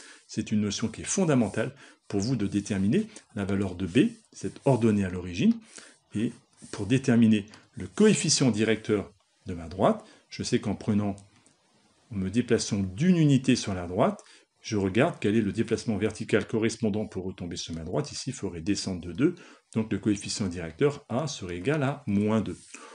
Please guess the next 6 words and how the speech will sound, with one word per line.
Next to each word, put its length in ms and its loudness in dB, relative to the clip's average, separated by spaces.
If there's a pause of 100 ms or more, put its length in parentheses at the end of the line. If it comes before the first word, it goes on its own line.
(200)
On 100 0
retrouve 580 8 (140)
ici 380 4 (540)
l'idée 480 8
exprimée 480 2
précédemment 640 -2